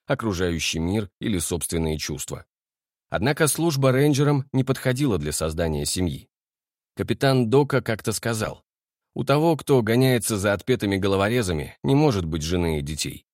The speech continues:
Вскоре Том оказался разлучён с Бесси. Вместе с сослуживцем и одним из ближайших друзей Томасом его направили разбираться с преступным сбродом в городке Амарилла.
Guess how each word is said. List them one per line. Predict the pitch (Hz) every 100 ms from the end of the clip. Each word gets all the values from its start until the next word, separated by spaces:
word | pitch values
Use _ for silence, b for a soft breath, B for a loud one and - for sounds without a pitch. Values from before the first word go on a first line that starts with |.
| _ _ _ _ -
Вскоре | - 110 101
Том | 113 117
оказался | 110 101 98 101 104 -
разлучён | 113 107 101 117 - 131 85
с | 73
Бесси. | 82 80 - - _ _ _ _ _
Вместе | - 95 131 160 - 139
с |
сослуживцем | - 120 113 98 110 135 - 147
и | 139
одним | 104 101 113
из | 110
ближайших | 90 104 98 107 98 - 87
друзей | 80 90 82 110 92 _ -
Томасом | 139 156 87 - 69 -
его | 120 151
направили | 156 139 147 143 143
разбираться | 127 107 113 131 - 131
с | -
преступным | - 104 - 135 127 110
сбродом | 87 92 107 113 120 -
в | 95
городке | 92 87 - 98 -
Амарилла. | 104 107 110 80 64 -